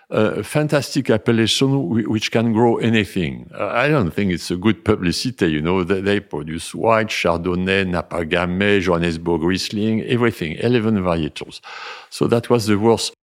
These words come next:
And, uh, then people considered that, uh, there was no great wine out of Yonville. I, I, I hope we have proved the, the reverse, but anyway. So,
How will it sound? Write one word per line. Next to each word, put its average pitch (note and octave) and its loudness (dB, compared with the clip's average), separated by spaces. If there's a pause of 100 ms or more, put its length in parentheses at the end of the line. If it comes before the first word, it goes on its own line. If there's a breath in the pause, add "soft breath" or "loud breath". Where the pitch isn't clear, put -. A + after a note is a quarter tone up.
(140)
And, F#2+ 2
uh, - -4
then C3 2
people A#2 0
considered G#2+ 0
that, G2 0
uh, G2 0
there F#2+ -2
was F2 0
no G2 2
great F#2+ 0
wine F#2+ 2
out F2 0
of - -4
Yonville. C#2+ -2 (840 loud breath)
I, - -10
I, - -8 (320)
I - -10
hope - 0
we - -4
have E2+ -4
proved E2+ -2
the, D2+ -6
the E2+ -6
reverse, D2+ -2
but - -14
anyway. E2 2 (340 loud breath)
So, A2 2